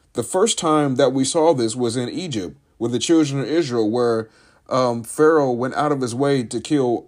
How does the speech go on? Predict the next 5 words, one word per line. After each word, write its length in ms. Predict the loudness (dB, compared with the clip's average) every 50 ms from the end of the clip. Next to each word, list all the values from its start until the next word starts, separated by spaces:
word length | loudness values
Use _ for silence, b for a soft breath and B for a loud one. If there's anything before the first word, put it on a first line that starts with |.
| _ -4
all 320 | 0 2 4 4 4 4
the 140 | 2 2 0
young, 480 | 0 0 0 0 -2 -2 -4 -6 -8 -12 _ -8
young 360 | -2 0 2 2 2 0 0 2
boys. 720 | 4 4 4 4 4 2 2 0 0 -2 -4 -8 -10 -10